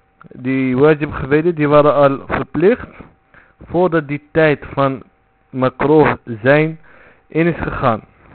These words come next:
En die tijden zijn als, als de zon opkomt.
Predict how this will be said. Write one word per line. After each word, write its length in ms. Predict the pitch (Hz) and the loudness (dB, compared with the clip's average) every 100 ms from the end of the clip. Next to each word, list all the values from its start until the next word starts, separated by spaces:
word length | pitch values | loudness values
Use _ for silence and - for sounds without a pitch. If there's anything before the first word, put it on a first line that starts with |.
| - - _ _ _ _ _ _ - | -20 -20 _ _ _ _ _ _ -8
En 160 | 127 | -4
die 180 | 135 143 | -4 -2
tijden 400 | 170 170 160 123 | 0 2 0 0
zijn 300 | 139 175 196 - - - - | 2 2 2 -8 -20 -20 -20
als, 200 | - 151 127 117 113 _ | -2 -2 -2 -10 -14 _
als 200 | - 147 120 | -2 0 0
de 160 | 123 120 110 | -4 -2 0
zon 200 | 156 - | 0 0
opkomt. 560 | - - - 160 196 | 0 0 4 4 2